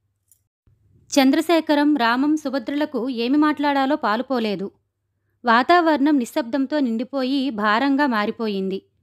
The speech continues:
ఆ ఐదుగురు తమ గుండెల్లో పెనవేసుకుపోయిన భారాన్ని వదిలించుకున్నామన్నట్లుగా సత్యవతి అందించిన టిఫిన్ ప్లేట్లను ఖాళీ చేస్తున్నారు.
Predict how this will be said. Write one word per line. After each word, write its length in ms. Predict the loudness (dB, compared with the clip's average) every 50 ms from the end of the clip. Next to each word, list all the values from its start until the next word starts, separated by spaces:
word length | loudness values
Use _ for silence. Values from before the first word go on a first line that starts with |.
| _ _ _ _ _ _ _ _ _ 0
ఆ 260 | 2 4 4 4 4 2
ఐదుగురు 500 | 0 0 0 0 0 2 2 2 0 0
తమ 280 | 0 0 -2 -2 -2
గుండెల్లో 380 | -2 -2 -2 0 0 0 0 0
పెనవేసుకుపోయిన 880 | -2 -2 -4 -2 0 0 -2 -2 -2 -6 -6 -4 -2 -2 0 0 0
భారాన్ని 520 | 0 0 0 2 2 2 2 2 2 0 0
వదిలించుకున్నామన్నట్లుగా 1400 | -2 -4 -4 -2 -2 -2 -4 -4 -6 -4 -2 -2 -2 -2 -2 -4 -4 -6 -8 -6 -6 -2 0 0 0 0 -2 -6 _ _ _ _ _ _ _ _ _ _ _ _ _
సత్యవతి 500 | -8 -6 -6 -4 0 0 2 2 2 2
అందించిన 460 | 2 2 2 2 0 0 0 -2 -4 -4
టిఫిన్ 340 | -4 -6 -2 0 0 0
ప్లేట్లను 380 | 2 0 -2 -2 -2 -2 -2 -2
ఖాళీ 340 | -2 -2 -4 -2 -2 -2 -2 -2
చేస్తున్నారు. 600 | -4 -4 -6 -6 -6 -6 -4 -2 -2 -4 -6 -8